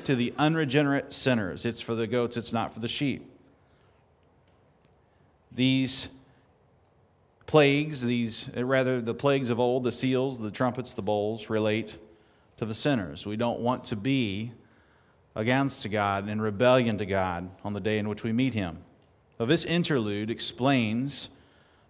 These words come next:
the place of the saints. Chapter seven helps believers appreciate this big picture of what God's doing. It helps us to see the big picture between the unfolding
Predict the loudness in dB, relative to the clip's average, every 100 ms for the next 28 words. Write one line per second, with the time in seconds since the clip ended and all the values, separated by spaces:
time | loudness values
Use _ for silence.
0 | _ -4 0 0 2 0 0 2 2 2
1 | -2 -6 -8 -14 _ _ _ _ _ _
2 | _ _ _ _ _ _ _ _ 2 2
3 | 2 2 4 4 2 2 0 -4 -6 0
4 | 0 2 0 -2 -2 -2 0 0 0 0
5 | -2 -6 -2 0 0 0 -4 -2 -4 -4
6 | -2 -2 4 4 2 0 0 0 -2 -12
7 | -20 -20 _ _ _ _ _ _ _ _
8 | _ _ _ _ _ _ _ 2 2 -6
9 | -18 -20 _ _ _ 6 6 6 2 2
10 | 0 2 2 2 -2 -8 -14 0 2 4
11 | 4 2 2 0 0 -2 0 2 4 2
12 | 0 -2 0 2 2 2 4 4 4 2
13 | 2 0 -4